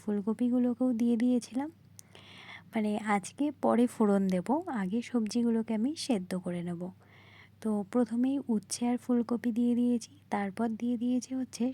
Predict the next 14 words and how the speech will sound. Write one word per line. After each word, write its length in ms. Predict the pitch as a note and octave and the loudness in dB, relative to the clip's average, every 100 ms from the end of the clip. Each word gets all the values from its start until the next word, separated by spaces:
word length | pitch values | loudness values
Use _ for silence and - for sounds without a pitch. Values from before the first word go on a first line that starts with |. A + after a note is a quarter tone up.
| - | -2
সজনের 400 | A3+ G3 G3 F#3 F3 | -2 -2 -4 -4 -4
ডাঁটাগুলোকে। 640 | F3 F3+ F3 F3 F3 F3+ G#3 A3 - - - _ _ - - - - - - - - - - - - - - | -4 -4 -4 -6 -6 -8 -8 -14 -20 -20 -20 _ _ -20 -20 -20 -20 -20 -20 -20 -20 -20 -20 -20 -20 -14 -4
ব্যাপারটা 420 | G#3+ G#3 G#3+ - B3 | -2 0 -2 -2 0
হচ্ছে 380 | B3+ - - A3 A#3+ C4 - - - - - | 0 -2 -6 -2 -2 -4 -18 -20 -20 -16 -2
হোস্টেলে 580 | G#3+ G3+ - B3 B3 C4 C4+ B3 | 0 0 0 4 6 6 2 -4
সেভাবে 460 | - G#3+ F#3+ G3+ A3 A#3 | 0 0 0 -2 0 0
হচ্ছে 380 | A#3+ - - A#3+ A#3+ B3 A#3 | -2 -4 0 4 4 2 0
মানে 180 | G#3+ G3 G3 G3+ | 0 -2 -4 -6
যেহেতু 300 | G3+ G3+ G3+ A#3 | -4 -4 -2 -4
খাবার 220 | - A#3+ A#3+ - | 0 0 2 2
পাই 160 | A#3+ A3 | 2 2
না, 60 | G3+ A3 - | -2 -6 -8
কিছু 180 | G3+ A3+ A#3 | -4 -2 -2
একটা 160 | - | 0